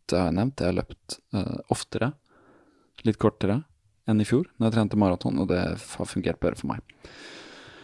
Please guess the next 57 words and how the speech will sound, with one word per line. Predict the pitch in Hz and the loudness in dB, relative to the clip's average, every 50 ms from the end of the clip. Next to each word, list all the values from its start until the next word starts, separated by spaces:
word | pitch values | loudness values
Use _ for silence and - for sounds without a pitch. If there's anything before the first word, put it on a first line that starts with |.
| - - - - - _ - | -20 -20 -20 -20 -20 _ -2
Så | - - | 4 8
jeg | 123 | 8
merket | 123 127 113 - - 107 104 | 8 8 8 6 6 6 6
at, | 104 - - _ - - | 6 4 -2 _ 6 8
eh, | 110 107 104 107 107 104 101 101 101 101 101 104 101 101 101 101 101 101 101 98 | 8 10 10 10 8 8 8 6 6 6 4 4 4 4 4 4 4 4 2 0
formen | - - - 110 101 101 107 104 | 2 4 6 6 8 8 8 8
var | 104 104 101 | 8 8 8
bra, | 117 127 151 160 | 8 6 6 6
men | 131 107 | 4 4
jeg | 104 101 | 6 6
har | 107 98 - | 6 6 6
ikke | - 113 95 | 6 4 4
løpt | 92 - - - | 4 0 0 0
så | - - 101 | 0 2 2
mye | 95 92 - | 2 0 -2
oppover | - - - _ - 82 78 80 | -4 -8 -12 _ -4 -2 0 0
da. | 80 - - - - - _ _ - | -2 -4 -6 -14 -20 -20 _ _ -4
Altså, | 92 92 101 90 | -2 0 2 2
det | 87 90 | 2 2
har | 90 85 85 | 2 0 -2
vært, | - - _ - - - | -4 -8 _ -12 -6 -2
det | 82 | -2
har | 82 85 | -2 0
vært | 92 - - | -2 0 0
vinter | 92 85 78 - - 92 | 0 0 0 0 2 2
i | 92 95 | 4 4
Oslo | 95 - - - | 2 0 -2 0
og | - - | 2 4
sånn, | 107 120 135 131 | 4 4 4 4
så | - - 110 104 104 104 95 | 6 6 8 8 8 8 6
det | 101 | 6
har | 95 92 95 | 4 4 2
vært | - - 101 | 2 2 2
en | 98 | 4
del | 95 92 92 | 4 4 6
inneløping, | 101 101 90 85 85 76 - - - 110 117 120 120 123 127 - - - - | 4 4 4 4 2 2 0 2 4 4 6 6 6 6 4 4 2 0 2
og, | 104 101 101 104 101 98 98 98 98 95 - - | 4 6 6 6 6 6 6 4 2 -2 -2 -2
eh, | - 90 85 80 85 82 - 57 - - - - 52 - - - - | 0 0 0 0 -2 -2 -2 -4 -4 -4 -6 -6 -6 -6 -8 -4 -4
ja, | - - - - _ 123 110 - 139 120 113 92 | -4 -4 -4 -6 _ -4 -4 -4 -4 -6 -2 0
en | 92 107 104 | 4 4 6
del | 90 87 | 6 4
på | - - - | 2 0 0
flaten, | - 107 - - - 98 95 | 2 2 2 2 0 -2 2
selv | 92 101 95 | 4 4 4
om | 95 95 | 4 4
jeg | 95 | 4
har | 92 95 95 | 4 4 4
løpt | 90 82 - - - | 2 0 -2 -2 -2
en | 95 95 | 0 2
del | 98 92 87 | 2 2 2
opp | 87 - - | 0 -4 -4
til | - - | -4 -4
Ekeberg | 87 - - - - - - 95 | -4 -4 -6 -6 -4 -4 -4 -2
for | - - 98 98 | 0 0 0 4
å | - | 6
prøve | 110 104 90 82 | 8 8 8 6
meg. | 80 - - | 4 -2 -4